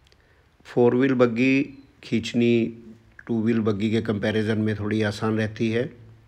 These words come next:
बेशक इसमें सवारियाँ ज़्यादा रहती है, क्योंकि एक बार ये जब चल पड़ती है तो अपनी वेलोसिटी से ही ये आगे आगे घोड़े को थोड़ा वज़न लगा के इसको खींचना पड़ता है।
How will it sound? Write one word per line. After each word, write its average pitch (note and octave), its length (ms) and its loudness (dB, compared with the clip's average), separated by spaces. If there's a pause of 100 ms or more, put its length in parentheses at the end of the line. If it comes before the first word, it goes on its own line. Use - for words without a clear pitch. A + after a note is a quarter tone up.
(160)
बेशक A2 360 -2
इसमें A2 280 -4
सवारियाँ G#2 540 -2
ज़्यादा G#2 280 -4
रहती G#2+ 300 -6
है, A2 40 -4
क्योंकि A2+ 320 -4
एक G#2+ 140 -8
बार A2+ 180 0
ये A2+ 260 -2
जब G#2 280 -4
चल A#2+ 220 -2
पड़ती A#2 400 -2
है A#2 260 -2 (760)
तो A#2+ 160 -2
अपनी A#2 280 2
वेलोसिटी A2 500 0
से A#2 140 0
ही A#2 180 2
ये A2 120 4
आगे G#2 300 0
आगे G2+ 360 -4 (300)
घोड़े G#2+ 220 -2
को A2+ 120 -4
थोड़ा A2 360 -2
वज़न G#2+ 280 -2
लगा G#2 260 -4
के A2 200 -6
इसको G#2+ 240 -10
खींचना G#2 400 -12
पड़ता G2 360 -12
है। G2+ 160 -14